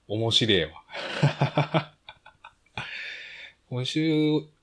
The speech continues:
術面白かったっすよ。畳みかけ、ね、見たいものがちゃんと見れるし、漫画ネタのチョイスがなかなかいいなって思いますね。まさか星野桂氏の話がここでね、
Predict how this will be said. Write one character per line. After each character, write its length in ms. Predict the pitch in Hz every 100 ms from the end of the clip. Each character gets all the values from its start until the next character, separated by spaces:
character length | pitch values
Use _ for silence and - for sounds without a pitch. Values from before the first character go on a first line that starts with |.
| _ -
術 380 | 156 147 -
面 180 | 92 110
白 200 | 107 123
か 100 | 98
っ 60 | 80
た 80 | -
っ 20 |
す 160 | - -
よ。 80 | 92 _ _ _ _ _
畳 380 | - 131 127 123
み 60 | 120
か 140 | -
け、 380 | 104 113 107 98
ね、 140 | 107 92
見 160 | 120
た 160 | 147 160
い 80 | 131
も 100 | 98
の 80 | 87
が 120 | 80
ち 80 | 95
ゃ 80 |
ん 80 | 95
と 280 | 90 78 76 _ _ _ _
見 120 | 110
れ 160 | 127 123
る 100 | 98
し、 480 | - - 127 123 - - _ _ 107
漫 300 | 110 117 127
画 100 | 127
ネ 140 | 127
タ 400 | 123 131 127 127
の 180 | 123 120
チ 120 | -
ョ 80 | 127
イ 40 |
ス 160 | 123 113
が 220 | 120 117
な 100 | 117
か 140 | 113 113
な 140 | 110
か 200 | 110 104
い 180 | 95 90
い 20 |
な 120 | 87 87
っ 80 |
て 140 | - 80
思 180 | 76 76
い 40 |
ま 120 | 76
す 160 | - -
ね。 260 | 80 73 _ _ _ _ _
ま 120 | 127
さ 140 | 156 156
か 160 | -
星 320 | - 160 -
野 100 | 104
桂 380 | 85 - - 107
氏 160 | 92 92
の 80 | 82
話 360 | 104 110 -
が 280 | 101 95 85 - _
こ 140 | - 110
こ 120 | 101
で 140 | 87
ね、 200 | 78 76